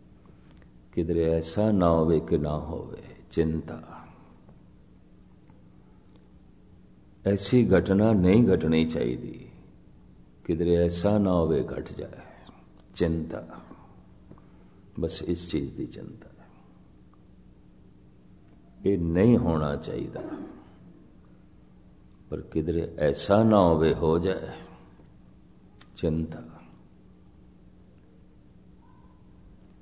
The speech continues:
ਐਸਾ ਹੋਣਾ ਚਾਹੀਦਾ ਹੈ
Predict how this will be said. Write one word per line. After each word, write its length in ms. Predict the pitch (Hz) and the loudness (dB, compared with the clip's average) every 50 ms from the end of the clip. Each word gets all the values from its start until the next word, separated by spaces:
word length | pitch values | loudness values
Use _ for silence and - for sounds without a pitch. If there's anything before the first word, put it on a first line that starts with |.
| - - - - - - - - - - - - - - - | -20 -20 -20 -20 -20 -20 -20 -20 -20 -20 -20 -20 -20 -8 -2
ਐਸਾ 380 | 98 98 92 - - 120 117 117 | -2 -2 0 0 0 2 2 2
ਹੋਣਾ 500 | - - 87 85 85 82 87 98 117 127 | 2 2 4 6 6 8 8 8 6 6
ਚਾਹੀਦਾ 480 | 123 120 98 73 76 71 65 - - | 6 4 2 2 2 0 -2 -4 -8
ਹੈ 240 | - - - - - | -10 -10 -16 -18 -20